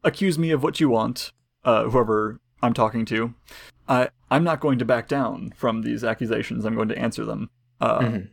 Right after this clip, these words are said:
Speaker 1: nor will I budge for any man. You do that. Only do you. Uh, neighbor Patreon," that's a evocative, a, uh, I replaced Patreon with the name of someone,
Speaker 2: Ah,
Speaker 1: which is, I think
Speaker 2: okay.
Speaker 1: is, it might be cheating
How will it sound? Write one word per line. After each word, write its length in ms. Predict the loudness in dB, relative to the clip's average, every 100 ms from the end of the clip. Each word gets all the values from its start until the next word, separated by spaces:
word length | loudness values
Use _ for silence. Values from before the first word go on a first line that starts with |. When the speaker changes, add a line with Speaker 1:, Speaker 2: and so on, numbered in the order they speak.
| _
Speaker 1:
nor 280 | 0 2 4
will 140 | 2 2
I 80 |
budge 400 | 2 2 2 0 -4
for 160 | -2
any 140 | 0 0
man. 460 | 0 0 -2 -4 -8 _
You 380 | -12 -6 0 0
do 160 | 0 0
that. 340 | 0 0 -4 0
Only 300 | 2 4 2
do 120 | 0
you. 380 | -2 -2 -2 -6 _ _ _ _ _ _ _ _ _ -2
Uh, 320 | -2 -2 -10 _ _ _
neighbor 300 | 2 4 4
Patreon," 760 | 4 0 0 -2 0 -2 -2 -6 -10
that's 300 | -4 -2 0
a 280 | 0 0 -2 -6 _
evocative, 540 | 0 2 2 2 2 2
a, 220 | 2 2
uh, 340 | 2 2 2 -2 _ _ _ _ _ _ _ 0
I 80 | 4
replaced 380 | 6 4 2 -6 -4
Patreon 520 | -2 0 0 0 0
with 200 | -2 -4 -8
the 80 | -2
name 220 | 0 0 -2
of 80 |
someone, 460 | -2 -2 -2 -2 -6 -10 _ _ -4
Speaker 2:
Ah, 140 | 0
Speaker 1:
which 100 | 2
is, 60 | 2
I 40 | 2
think 60 | 2
Speaker 2:
okay. 40 | 0
Speaker 1:
is, 200 | 0 -4
it 60 | 0
might 160 | 2
be 100 | 2
cheating 460 | -4 -2 -2 -2 -6